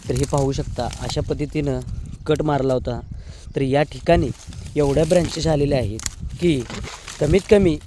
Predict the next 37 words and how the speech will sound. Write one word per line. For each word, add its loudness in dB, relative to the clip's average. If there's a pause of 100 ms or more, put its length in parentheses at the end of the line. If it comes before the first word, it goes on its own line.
तीन, 2
तीन, -2
सहा, -4
तीन -4
त्रिक -6
नऊ, 0
दहा, -2
अकरा, -6 (120)
बारा 4
ब्रँचेस 0
आलेल्या -4
आहेत. -14 (600)
तर 6 (520)
ह्यातल्या 2
विरळणी 4
करून 4
ठेवायच्या 0
आहेत. -8 (380)
तर 2 (460)
काही 2
शेतकऱ्यांना -2
समजत -4
नाही -6
की -10
छाटणी -6
झाल्यानंतर -4
एवढ्या -6
ब्रँचेस -4
आलेत -6
की -6
ह्यातल्या -4
कुठल्या -2
काढायच्या -2
आणि -8
कुठल्या -6
ठेवायच्या. -10 (540)
तर 2